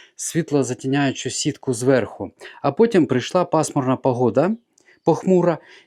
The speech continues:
і ми не зняли сітку, якось не подумали, і їм перестало, ну, вистачати світла сонячного. Ось так воно і вийшло. Але є сорти,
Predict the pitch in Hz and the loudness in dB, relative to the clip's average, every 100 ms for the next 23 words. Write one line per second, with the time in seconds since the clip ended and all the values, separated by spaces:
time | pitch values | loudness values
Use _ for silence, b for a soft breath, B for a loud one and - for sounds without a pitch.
0 | - 196 208 202 170 160 175 180 160 170 | -2 2 4 4 2 4 4 4 6 4
1 | 147 170 170 170 160 151 - 196 - 165 | 2 2 2 4 2 0 -2 -2 0 0
2 | 151 151 135 147 160 135 131 113 110 113 | 2 0 0 0 0 2 2 4 2 -2
3 | - 185 185 160 123 180 156 - _ 135 | -4 0 0 0 0 2 0 -4 _ -2
4 | 123 - 156 147 139 135 127 123 - _ | -2 0 2 2 2 2 2 0 -8 _
5 | - _ _ - 123 120 117 104 B B | -20 _ _ -16 -10 -6 -6 -10 B B
6 | B B B B B _ _ - 127 123 | B B B B B _ _ -20 -6 -2
7 | - 127 151 139 135 117 - 139 139 113 | -2 -2 0 -2 -2 -2 0 0 0 -2
8 | - 113 104 - 110 107 104 _ _ _ | 0 -2 -2 -4 -6 -6 -10 _ _ _
9 | 185 208 - - 143 160 110 117 123 143 | 0 0 0 -2 -2 -2 -4 -2 0 0
10 | 156 165 151 139 127 95 - 95 82 B | 0 0 2 2 2 0 -6 -8 -8 B
11 | B B B 135 147 180 127 113 160 127 | B B B -2 2 2 2 0 2 2
12 | - 143 131 - 185 233 | 2 0 0 -2 -2 -2